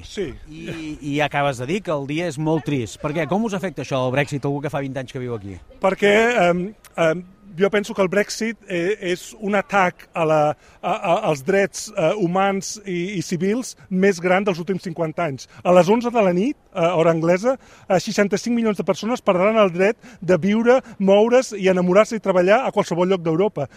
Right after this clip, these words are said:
Speaker 1: Això per mi és molt trist. I a més a més, a mi també m'afecta. A les onze de la nit jo perdré tots els meus drets civils.
Speaker 2: Tots?
Speaker 1: Tots els meus drets civils. I me'ls donaran, eh, me'ls ha de tornar, però el Boris Johnson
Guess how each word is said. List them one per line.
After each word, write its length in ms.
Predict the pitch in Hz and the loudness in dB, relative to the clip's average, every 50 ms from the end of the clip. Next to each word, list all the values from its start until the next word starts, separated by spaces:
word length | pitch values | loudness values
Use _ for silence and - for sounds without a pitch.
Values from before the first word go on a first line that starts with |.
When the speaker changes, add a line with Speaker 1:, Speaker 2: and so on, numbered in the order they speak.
| - - - | -16 -8 -6
Speaker 1:
Això 260 | 165 - - 185 190 | -6 -2 -2 -2 0
per 140 | 202 196 180 | 0 0 0
mi 80 | 190 196 | 0 -2
és 120 | - - | -2 -2
molt 200 | 175 170 160 - | -2 -4 -4 -4
trist. 300 | - 190 170 143 127 160 | -4 -4 -4 -4 -2 -2
I 20 | |
a 60 | 170 185 | -2 0
més 100 | 202 220 | 0 0
a 80 | 202 | 0
més, 220 | 208 240 220 - _ - - - - | 0 -2 -4 -6 _ -20 -18 -8 -4
a 80 | 180 180 | -2 0
mi 120 | 196 196 | 0 0
també 160 | 220 214 214 | 0 0 2
m'afecta. 400 | 196 185 170 - 214 - - 175 | 2 2 2 0 -2 -2 0 2
A 80 | 165 165 | 2 2
les 80 | 180 220 240 | 2 0 0
onze 80 | 254 | 2
de 100 | 247 226 | 2 2
la 60 | 208 240 | 2 2
nit 140 | 262 214 233 | 0 -2 -4
jo 80 | 214 - | -2 0
perdré 360 | - 208 196 190 226 254 233 - | 2 2 2 2 -2 -6 -4 -4
tots 220 | 240 247 202 254 | -4 -4 -2 -2
els 80 | 226 185 | -2 -2
meus 220 | 220 220 208 180 170 | 0 -2 -2 -2 -2
drets 240 | 190 190 190 - - | -2 -4 -4 -4 -6
civils. 460 | 202 165 160 151 135 117 - - - _ _ - | -6 -4 -2 -2 -4 -4 -8 -12 -20 _ _ -20
Speaker 2:
Tots? 340 | - 185 214 _ _ - - - - - | -20 -20 -20 _ _ -20 -20 -12 -6 -4
Speaker 1:
Tots 240 | - 240 - 277 | -4 -4 -4 -8
els 80 | 226 240 | -6 -6
meus 100 | 226 208 | -4 -4
drets 160 | 214 226 - | -4 -4 -4
civils. 400 | - 226 190 185 160 151 - - - _ - | -4 -4 0 0 0 -2 -4 -10 -16 _ -4
I 240 | 226 262 294 311 294 _ _ _ | -2 -2 -2 -2 -4 _ _ _
me'ls 300 | - 190 196 202 180 165 | -2 2 2 2 4 4
donaran, 480 | 202 208 202 190 196 196 202 233 294 277 _ _ _ - - | 2 4 4 6 6 6 4 4 0 -4 _ _ _ -6 0
eh, 200 | 170 180 175 170 185 190 - - | 4 4 4 4 2 -2 -10 -8
me'ls 280 | 226 190 190 180 151 190 | -4 0 0 0 2 2
ha 40 | 190 196 | 2 0
de 80 | 208 | 0
tornar, 400 | - - 196 175 196 254 254 170 127 - | -2 -2 -4 -2 -2 0 -2 -2 -2 -2
però 140 | 202 185 180 | 0 0 0
el 20 | 165 | 0
Boris 200 | 190 196 214 170 | 0 -2 -2 -2
Johnson 260 | 214 202 - 247 247 | -4 -4 -4 -4 -4